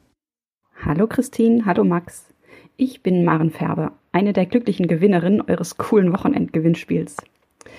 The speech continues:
Ähm, ich bin Harfenistin und Vollblut-Musikpädagogin und leite eine kleine private Musikschule in Bad Rappenau. Hauptsächlich unterrichte ich Hafenschüler, so von fünf bis siebzig Jahren und auch einige Klavierschüler und eine Gruppe elementares Musizieren mit Vierjährigen.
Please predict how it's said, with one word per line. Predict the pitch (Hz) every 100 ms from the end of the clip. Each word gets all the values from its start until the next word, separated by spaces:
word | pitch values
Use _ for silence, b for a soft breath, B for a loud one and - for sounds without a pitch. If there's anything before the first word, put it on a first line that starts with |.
| B B B _
Ähm, | - 165 160
ich | - -
bin | 175
Harfenistin | 170 - 185 285 - 208
und | 180 180 -
Vollblut-Musikpädagogin | - 220 190 175 180 196 - 160 160 160 165 190
und | - 175
leite | 175 175 180
eine | 180
kleine | 165 160
private | - 170 165 208
Musikschule | 175 175 262 - 233 220
in | - 180 175 175
Bad | 180 -
Rappenau. | 160 156 151 156 - _ _ _ _ _ b b b b
Hauptsächlich | - - 233 240 -
unterrichte | 180 180 170 165
ich | -
Hafenschüler, | 247 262 226 220 208 196
so | 180 170
von | - 170 165 165 -
fünf | - 233 226
bis | - 175
siebzig | 190 - - 180
Jahren | 170 208 220
und | 196 170 - - _ -
auch | 165
einige | - 170 165
Klavierschüler | 156 175 220 247 220 214 202 196 -
und | 170 160 -
eine | 160 165
Gruppe | 196 190
elementares | 156 170 156 - 175 170
Musizieren | 180 165 156 - 202 175
mit | 165
Vierjährigen. | - 170 - 165 - 156